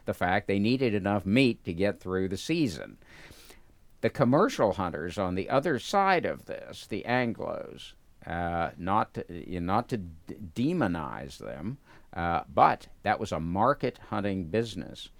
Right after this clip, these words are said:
And they had high efficiency ways to harvest,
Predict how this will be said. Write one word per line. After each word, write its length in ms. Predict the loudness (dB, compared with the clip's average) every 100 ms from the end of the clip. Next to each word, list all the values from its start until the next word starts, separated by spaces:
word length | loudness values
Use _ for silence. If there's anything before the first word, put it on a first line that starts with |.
| -20 -20 -20 -6
And 260 | -2 -2
they 100 | -2
had 280 | -2 -2 -2
high 760 | -6 -12 2 4 6 4 0 -2
efficiency 840 | -8 -2 -2 0 -6 -8 -4 -4
ways 440 | 0 0 0 -4
to 120 | -8 -8
harvest, 720 | -2 -2 -2 -4 -8 -12